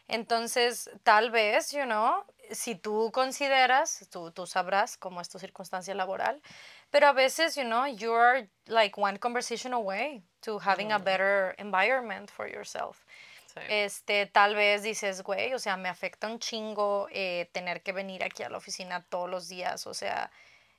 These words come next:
Speaker 1: there's some days that I could do fro-, from home, like, I, I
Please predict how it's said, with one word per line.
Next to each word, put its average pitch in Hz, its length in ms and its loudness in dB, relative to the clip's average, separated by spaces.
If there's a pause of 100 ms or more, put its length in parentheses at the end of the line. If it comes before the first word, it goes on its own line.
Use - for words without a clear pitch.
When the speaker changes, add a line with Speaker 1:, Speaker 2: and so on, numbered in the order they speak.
(560)
Speaker 1:
there's 208 240 2
some 214 340 0
days 202 260 2
that 208 120 -2
I 190 60 -6
could 220 320 -6
do 254 160 -2
fro-, 196 260 -8
from 185 280 -8
home, 180 440 -4
like, - 360 -6
I, 185 120 0 (120)
I 196 40 -14